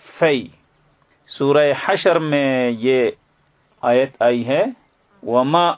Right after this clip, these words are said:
أَفَاءَ اللَّهُ عَلَى رَسُولِهِ مِنْ أَهْلِ الْقُرَىٰ، یعنی کافروں سے جو مال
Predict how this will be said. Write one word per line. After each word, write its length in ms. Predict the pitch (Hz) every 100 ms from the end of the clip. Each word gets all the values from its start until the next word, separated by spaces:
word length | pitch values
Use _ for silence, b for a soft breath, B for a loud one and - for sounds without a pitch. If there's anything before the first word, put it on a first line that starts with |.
| 139
أَفَاءَ 320 | 135 156 156 151
اللَّهُ 640 | 139 135 127 139 143 127 113
عَلَى 480 | 117 120 120 113
رَسُولِهِ 720 | 110 - 151 147 127 120 123
مِنْ 260 | 117 117 113 -
أَهْلِ 340 | 127 117 117 104
الْقُرَىٰ، 640 | 92 - 110 104 110 98 - - _ _ _ _ _ 151
یعنی 460 | 147 170 190 190 - _ _ _ _ _ _ -
کافروں 520 | 156 156 175 202 240
سے 240 | - 208
جو 260 | 165 156 175
مال 600 | 160 156 165 175 175 180